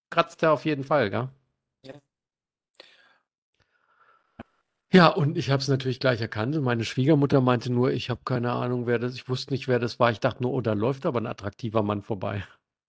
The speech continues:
Speaker 1: <laughs> Und mein Schwiegervater dachte nur, „Keine Ahnung, wer das ist, aber da lief ja eine richtig attraktive Frau vorbei.“ <laughs> Und dann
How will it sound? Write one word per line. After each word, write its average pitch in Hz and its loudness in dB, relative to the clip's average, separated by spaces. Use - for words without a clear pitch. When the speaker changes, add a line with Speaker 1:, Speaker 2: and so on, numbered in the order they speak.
Speaker 1:
<laughs> - -10
Und 208 6
mein 190 0
Schwiegervater 208 4
dachte 185 4
nur, 185 4
„Keine 185 2
Ahnung, 196 4
wer 180 4
das 170 -2
ist, 185 -2
aber 143 2
da 143 2
lief 175 0
ja 175 0
eine 160 -2
richtig 185 0
attraktive 180 -2
Frau 185 6
vorbei.“ 120 -2
<laughs> - -8
Und 131 -2
dann 160 6